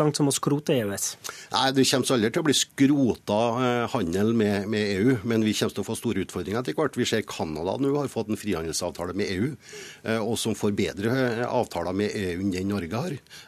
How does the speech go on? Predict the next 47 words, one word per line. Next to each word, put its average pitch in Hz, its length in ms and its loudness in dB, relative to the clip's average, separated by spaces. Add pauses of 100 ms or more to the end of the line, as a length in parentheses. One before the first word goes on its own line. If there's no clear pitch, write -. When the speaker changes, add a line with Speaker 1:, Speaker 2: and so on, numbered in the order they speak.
(120)
Speaker 2:
Andre 110 280 2
land 127 220 4
har 127 80 4
også 110 260 -2
betydelig 98 480 -4
bedre 90 300 -2 (100)
avtaler 82 240 -6
med 98 200 -4
E 107 100 -2
U 85 80 -4
enn 101 140 0
det 90 120 -4
Norge 95 300 -2
har 110 140 -4
på 107 120 -4
fisk. - 360 -2 (640)
Eh, 113 280 2
og 110 200 -2
så 110 300 2
har 110 140 0
vi 95 100 0
T 92 200 -4
tip, 151 260 0
som 123 200 2
ligger 110 240 2
og, 104 260 4
og 110 220 2
ruger 104 320 4
en 113 80 2
eller 104 120 2
annen 107 80 0
plassen. 120 460 0
Det 107 140 -4
er 107 140 2
lagt 110 220 -2
i 113 40 -2
skuffa - 320 -4
foreløpig. 107 520 0 (240)
Det 101 100 -2
kan 113 140 0
dukke 104 280 0
opp 95 80 -6
igjen 98 240 0
så 123 80 -2
nye 117 260 4
utfordringer 92 460 -4
kommer. 92 180 0